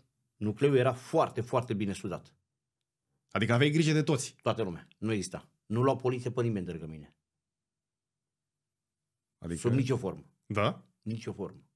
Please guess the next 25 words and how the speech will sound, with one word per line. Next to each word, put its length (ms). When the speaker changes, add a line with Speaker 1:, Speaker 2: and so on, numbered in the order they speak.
Speaker 2:
Și 200
erai 180
singur 400
sau 160
aveai 180
și 80
locotenenți? 560
Speaker 1:
Normal 440
că, 120
normal 340
că 60
trebuie 240
să 80
ai 80
și 180
oameni 440
aproape 500
de 140
tine, 200
pentru 240
că 160
cât 160
ai 100
fi 160
de 280